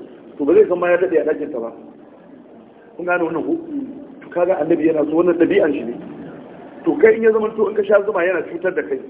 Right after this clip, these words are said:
sai ka bar shi. Tunda ba sunna bane wannan. Ba sunna bane shan zuma. Yawa, amma in ka sha zuma, ka ce, "Ni tunda ina son annabi,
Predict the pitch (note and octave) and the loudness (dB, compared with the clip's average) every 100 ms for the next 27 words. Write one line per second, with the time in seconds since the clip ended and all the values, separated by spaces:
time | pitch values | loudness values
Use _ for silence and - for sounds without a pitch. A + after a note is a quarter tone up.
0 | - - - - - - - - F3+ D#3+ | -18 -20 -20 -20 -20 -20 -4 0 2 0
1 | D#3+ - - - - - - - - G3 | -2 -8 -14 -18 -20 -20 -20 -20 -6 0
2 | F3 E3+ G#3 A#3 F3 F3+ D#3 D3+ - - | 2 2 2 2 0 -2 -6 -8 -12 -16
3 | - - - - - D4+ B3+ - - - | -20 -20 -20 -20 -18 -16 -16 -18 -20 -20
4 | - - - - - D3+ A3 G3+ E3+ F3 | -20 -20 -20 -16 -10 -8 -4 -2 0 0
5 | E3 F3 D3 - - - - - - - | 0 0 0 -4 -6 -10 -18 -20 -20 -20
6 | - - - - - - E3 E3 D#3+ D#3 | -20 -20 -20 -20 -20 -10 -2 0 0 -4
7 | D3+ D#3+ G3 - G#3 A3 A3 A3 G#3 G#3 | -6 -2 0 0 -2 -2 2 4 4 2
8 | G3 - - - - - - - - F#3 | -4 -6 -14 -18 -20 -20 -20 -20 -10 -6
9 | F#3+ F3+ F#3+ G3 A#3 G#3 G3+ F#3 F#3 F#3+ | -2 -2 -4 -6 0 0 2 -2 -2 -6
10 | E3 D#3+ D#3 | -6 -6 -6